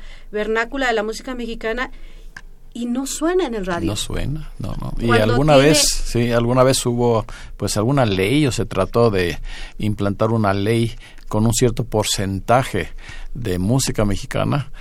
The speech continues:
Speaker 2: dentro de la programación de todas las estaciones y, pues, creo que eso nunca funcionó.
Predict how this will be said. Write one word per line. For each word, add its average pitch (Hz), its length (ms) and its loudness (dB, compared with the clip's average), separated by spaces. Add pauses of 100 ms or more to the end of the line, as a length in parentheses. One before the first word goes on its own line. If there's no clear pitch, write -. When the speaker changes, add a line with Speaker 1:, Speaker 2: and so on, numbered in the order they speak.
(240)
Speaker 2:
dentro 104 400 0
de 104 80 0
la 95 120 2
programación 92 680 0
de 90 80 0
todas 98 400 0
las 98 160 -4
estaciones - 720 -2
y, 95 140 -6 (100)
pues, - 160 -10
creo - 160 -4
que 101 120 -6
eso 104 120 -6
nunca 98 300 -4
funcionó. - 680 -8